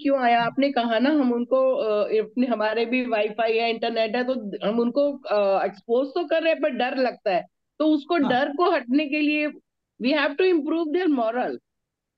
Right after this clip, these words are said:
Speaker 1: कि भाई आप जो कर रहे हो बहुत अच्छा कर रहे हो, उससे, अ, deviate मत करो, और उस, मतलब कैसे भी उनकी morality बढ़ानी है, उनको faith, उनको strong, inner and strong बढ़ाना पड़ेगा।
Speaker 2: मैम, यहाँ पे मैं थोड़ा सा आपको ये बताना चाहूंगी, awareness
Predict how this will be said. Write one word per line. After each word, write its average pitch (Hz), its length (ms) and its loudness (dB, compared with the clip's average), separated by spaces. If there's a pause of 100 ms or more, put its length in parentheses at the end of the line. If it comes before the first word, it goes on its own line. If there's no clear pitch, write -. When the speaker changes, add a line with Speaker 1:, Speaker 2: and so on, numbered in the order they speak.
(220)
Speaker 1:
कि 262 100 0
भाई 285 160 0
आप 277 180 -2
जो 285 200 0
कर 269 220 -2
रहे 285 120 0
हो 302 60 2
बहुत 247 320 -4
अच्छा 262 280 -4
कर 254 180 -2
रहे 269 80 2
हो, 277 60 4
उससे, 277 280 -2
अ, 233 140 -2
deviate 240 580 -2
मत 254 180 -2
करो, 247 260 -2
और 240 380 0
उस, 240 140 -10 (120)
मतलब 247 220 -2
कैसे 277 420 -4
भी 339 120 0
उनकी 330 220 0
morality 269 600 0
बढ़ानी 226 460 0
है, 247 60 2
उनको 254 260 0
faith, 285 320 -2 (180)
उनको 254 240 0
strong, 277 460 -2
inner 285 300 0
and 262 140 -6
strong 208 360 -2
बढ़ाना 160 340 -2
पड़ेगा। 139 420 -6
Speaker 2:
मैम, 220 580 -6
यहाँ 214 260 -4
पे 233 200 -4
मैं 226 260 -4
थोड़ा 208 260 0
सा 208 120 -4
आपको 196 340 -4
ये 202 160 -2
बताना 185 560 0
चाहूंगी, 180 560 -2
awareness 185 680 0